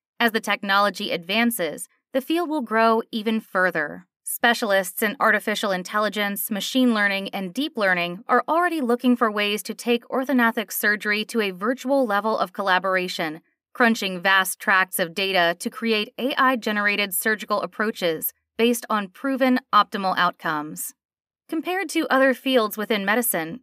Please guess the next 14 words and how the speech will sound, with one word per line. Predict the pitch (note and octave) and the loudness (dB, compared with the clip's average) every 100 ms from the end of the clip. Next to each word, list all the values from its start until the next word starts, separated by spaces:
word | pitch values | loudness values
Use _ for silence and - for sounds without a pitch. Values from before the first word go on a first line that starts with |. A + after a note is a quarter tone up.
| - | 0
orthognathic | B3 B3 A3 G#3 G3+ - | 0 2 2 2 0 -2
surgery | - A3 G#3+ G3+ F#3+ | 4 4 4 0 -2
may | F#3+ A3+ | 0 0
be | A#3+ A3 | 2 0
relatively | F#3+ B3+ D4 C#4 A3 G3 | 2 2 2 -2 -2 -4
new, | F#3 G#3+ D#3 F3 _ _ | -4 -4 -4 -10 _ _
but | C4 B3 | 4 4
its | B3 | 4
evolution | A3+ G#3 G#3 A3 - F#3+ | 0 0 0 -2 -2 -4
has | F#3 G3+ F#3 | 0 0 0
been | G3 F#3 | -4 -4
quick | - C#4+ D4 - | -2 -2 -2 -6
and | G#3+ G#3+ A3+ | -2 0 2
dramatic, | A#3 F#3+ F3+ E3+ E3 | 2 4 4 2 -2